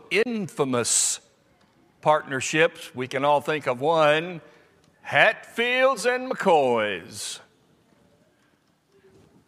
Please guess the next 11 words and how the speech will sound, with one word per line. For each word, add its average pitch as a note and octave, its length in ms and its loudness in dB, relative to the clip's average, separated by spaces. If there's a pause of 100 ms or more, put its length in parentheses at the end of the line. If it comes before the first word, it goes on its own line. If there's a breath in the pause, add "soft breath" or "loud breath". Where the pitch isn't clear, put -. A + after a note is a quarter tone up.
(340)
And A#3 200 0
they B3+ 140 6
are B3+ 320 6
what B3+ 260 2
they A3 160 2
are G3+ 800 4 (320 loud breath)
because A3+ 760 2
of G3 160 -2
what G3 440 0
both G#3+ 420 2
contribute. C3+ 960 -4